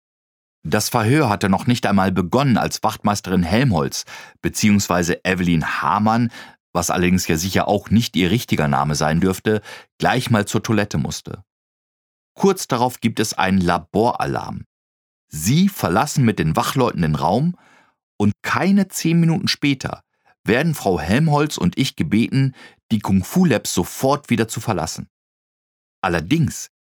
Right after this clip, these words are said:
ist die Polizistin, die mich begleitet, nun eine andere Frau.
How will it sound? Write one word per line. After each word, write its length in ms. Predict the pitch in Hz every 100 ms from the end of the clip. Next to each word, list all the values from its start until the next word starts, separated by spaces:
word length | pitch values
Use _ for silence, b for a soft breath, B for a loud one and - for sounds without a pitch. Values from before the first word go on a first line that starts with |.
| _ _ -
ist 220 | 98 -
die 60 |
Polizistin, 800 | 87 92 85 - 175 175 - 69
die 120 | 64 80
mich 260 | 147 -
begleitet, 680 | 127 107 82 110 139 135 - _ _ _ _
nun 400 | 78 90 143 160
eine 280 | - 123 123
andere 300 | 85 90 113
Frau. 440 | - - 87 -